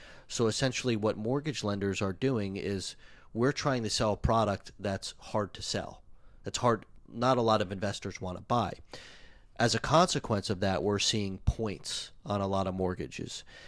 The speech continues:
And what points are usually in a normal market was to buy down the rate,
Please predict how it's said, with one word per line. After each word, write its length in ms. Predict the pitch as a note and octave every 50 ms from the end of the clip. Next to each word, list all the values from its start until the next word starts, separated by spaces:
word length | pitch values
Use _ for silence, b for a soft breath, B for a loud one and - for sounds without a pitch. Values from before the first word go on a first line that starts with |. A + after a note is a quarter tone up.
| B B B
And 160 | B A2+ A2+ A2
what 160 | A2+ A2 -
points 420 | - - D3 D3 E3 D#3 - -
are 360 | A#2 G#2 G2+ G2+ F#2+ G2 - - -
usually 580 | G2+ A2+ C3+ F3 F#3+ C3 A#2 G#2 F#2+ G2 G2
in 180 | G2 - G#2+ G#2+
a 80 | G#2
normal 320 | G#2 G#2 A2+ B2+ B2 A#2+ A2
market 420 | G#2+ G#2 G2+ G2 - A2 G2 -
was 380 | G#2 G#2 G#2 G#2 G2+ F#2+ - - b b b b b b b
to 100 | A#2+ G2+
buy 280 | - B2 A#2 A2 G#2
down 240 | F#2+ G2+ G2 G2 F#2+
the 80 | F#2+ F#2
rate, 280 | F#2 F#2+ E2+ - -